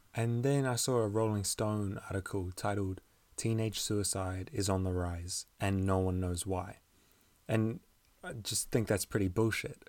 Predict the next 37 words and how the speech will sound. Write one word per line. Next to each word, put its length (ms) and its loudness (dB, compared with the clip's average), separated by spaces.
I 80 2
think 280 2
it's 300 -2
not 160 4
so 140 4
hard 320 2
to 100 -6
figure 280 0
out 220 0
some 200 0
pretty 300 0
fucking 420 -2
compelling 520 2
reasons 540 0
why 160 4
guys 800 0
and 300 0
teenagers 580 2
in 120 2
general 500 0
are 60 -2
calling 340 0
it 120 -4
quits. 500 -4
Everyone's 580 2
story 520 4
is 140 2
unique 560 0
and 160 -2
tragic 580 -2
and 140 0
personal, 560 -2
but 240 2
there 220 8
really 300 4
are 100 4
some 400 2